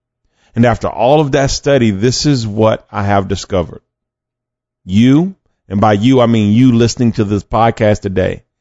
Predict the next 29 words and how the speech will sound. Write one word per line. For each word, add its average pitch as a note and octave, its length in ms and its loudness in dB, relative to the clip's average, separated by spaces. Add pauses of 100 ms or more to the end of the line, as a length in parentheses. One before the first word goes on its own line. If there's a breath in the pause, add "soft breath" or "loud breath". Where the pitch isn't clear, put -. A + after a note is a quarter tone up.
(340)
you C#3 540 2 (300)
are F#2+ 200 -2
stronger B2 580 0
than C#3 160 0
you B2+ 100 2
think, - 480 -10 (520)
smarter A2+ 580 2
than A#2+ 240 0
you B2 80 4
know, B2 400 -2 (560)
forgiven C3 960 -2
beyond B2 640 0
measure, G2 540 -2 (320)
and G2+ 80 -4
more G#2 260 4
loved A2+ 480 0
than A2 140 0
you G2+ 80 -2
could - 180 -8 (140)
ever E3 340 0
imagine A#2+ 680 -2 (260)
by G2+ 140 -2
a G2 140 2
God A#2+ 640 -2
that's G2+ 240 -6
been F#2+ 260 -10 (100)
emptied C#3+ 460 -2
of C#3+ 100 0
fury G2 640 0